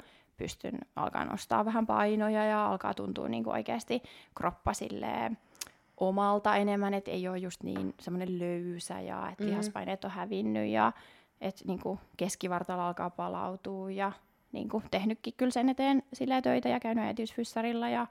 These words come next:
Speaker 1: muuta. Ja itse asiassa tosi kivasti just Oona ja Kiia niiden jaksossa puhuitte siitä, että,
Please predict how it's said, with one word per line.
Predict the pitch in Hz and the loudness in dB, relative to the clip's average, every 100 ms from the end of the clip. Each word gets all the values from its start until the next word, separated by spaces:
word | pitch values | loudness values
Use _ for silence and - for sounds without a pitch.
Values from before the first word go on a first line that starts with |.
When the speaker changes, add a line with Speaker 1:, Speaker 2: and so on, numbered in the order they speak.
| - - - - _ - | -8 -20 -20 -20 _ 0
Speaker 1:
muuta. | 208 208 202 | 2 4 4
Ja | 196 196 190 | 6 6 4
itse | 208 208 | 2 0
asiassa | - - - | -2 -6 -4
tosi | 233 247 220 190 - - | -2 0 0 -2 -6 -4
kivasti | 202 190 180 - 175 - | -2 0 0 -2 -6 -6
just | 202 190 - - | -6 -8 -10 -2
Oona | 190 175 175 | 0 0 -2
ja | 170 175 185 - | 0 0 0 -4
Kiia | 214 180 139 - | -2 0 0 0
niiden | - - 107 - | 0 -2 -2 -2
jaksossa | - - 214 - 196 | -2 -2 -4 -2 -2
puhuitte | 190 190 - 196 | -2 -2 -2 -4
siitä, | - 214 208 | -2 0 2
että, | 220 208 | 2 4